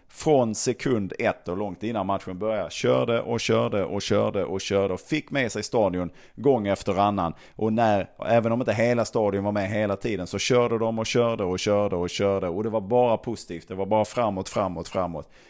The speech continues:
Och det var så härligt att se och häftigt att se att efter att man nu kanske då har varit extremt kritisk och negativ under, eh, för ett tag, så har man nu vänt på detta. Nu ska vi framåt och det är så härligt att se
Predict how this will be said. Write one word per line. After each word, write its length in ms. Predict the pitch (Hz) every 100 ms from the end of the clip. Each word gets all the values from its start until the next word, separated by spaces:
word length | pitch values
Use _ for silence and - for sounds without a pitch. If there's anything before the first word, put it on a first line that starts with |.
| -
Och 100 | 101
det 40 |
var 80 | 104
så 60 | 104
härligt 540 | 101 120 131 123 110
att 60 | 110
se 300 | 131 123 98
och 140 | 113
häftigt 380 | 117 - 101 95
att 60 |
se 220 | - 98 92
att 200 | 90 - - - - _ _ - _ _ -
efter 340 | 120 113 -
att 120 | 110 113
man 140 | 117
nu 160 | 117 104
kanske 260 | 101 98
då 60 | 107
har 120 | 98
varit 240 | 98 95
extremt 380 | 98 - 101 90
kritisk 520 | - 101 - 92 -
och 80 | 98
negativ 540 | 104 95 95 - 95 90
under, 400 | 90 95 50 78
eh, 280 | - - -
för 240 | - 113 104
ett 80 |
tag, 340 | - 113 87 87
så 120 | 98
har 140 | 101
man 100 | 101
nu 80 | 107
vänt 480 | 104 101 110 92 -
på 60 | 104
detta. 260 | 104 101
Nu 120 | 98
ska 300 | 107 - 107
vi 120 | 90 92
framåt 540 | - 90 82 78 -
och 60 | 92
det 60 |
är 40 | 95
så 100 | 95
härligt 420 | 110 107 95 90
att 80 | 90
se 280 | 101 90